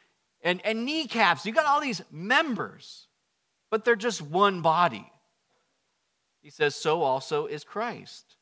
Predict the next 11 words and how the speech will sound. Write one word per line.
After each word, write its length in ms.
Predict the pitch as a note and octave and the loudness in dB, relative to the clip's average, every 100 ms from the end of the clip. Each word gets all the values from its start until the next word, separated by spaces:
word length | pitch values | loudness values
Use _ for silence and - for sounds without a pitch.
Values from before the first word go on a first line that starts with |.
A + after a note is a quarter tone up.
| _ _ _ _ - | _ _ _ _ -8
For 60 | |
by 180 | C#3+ E3 | 2 4
one 300 | D#3 E3 G3+ | 4 2 2
Spirit 560 | G3 - D#3 D#3 G3 D#3+ | -2 -6 -4 0 0 -2
we 140 | D#3+ | -8
were 180 | E3 F3 | -6 -4
all 320 | C3+ F#3 A#3 | 0 0 0
baptized 800 | F3 D3 C3 - B2 A#2+ A#2+ - | -2 -4 -4 -6 -2 -2 -4 -10
into 260 | C3+ B2 B2 | -12 -12 -6
one 240 | B2 A2+ | -6 -4
body, 480 | G#2+ G#2 G#2 C3+ | -4 -4 -4 -12